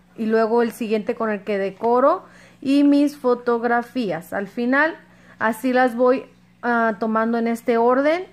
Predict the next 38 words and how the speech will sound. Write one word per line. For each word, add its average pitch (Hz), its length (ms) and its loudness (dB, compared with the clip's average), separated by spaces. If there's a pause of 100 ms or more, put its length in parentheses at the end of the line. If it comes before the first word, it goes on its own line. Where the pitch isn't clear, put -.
y 233 140 -2
voy, 202 260 -2
y 214 60 -4
presiono 233 680 -2
aquí 233 240 -6
donde 226 280 -2
dice 214 680 -4 (180)
siguiente. 226 800 -4 (1000)
Lo 190 80 -6
voy 175 80 0
a 175 100 -4
poner 180 200 -8
más 180 220 -8
abajo. 180 560 -8 (480)
Y 269 60 2
aquí 277 220 0
me 330 120 2
van 330 200 4
a 339 100 2
salir 262 500 0
todas 277 320 4
estas 277 360 0
opciones 240 600 -4
que 233 140 -4
yo 220 140 0
puedo 240 260 -2
utilizar 226 800 -2 (300)
de 226 200 2
fondo, 233 800 0
con 208 220 -2
música 226 1000 0
y 208 80 2
así. 247 500 -4
Pero 233 440 2
a 220 240 4
mí 254 160 0
me 294 140 2
gusta, 285 640 0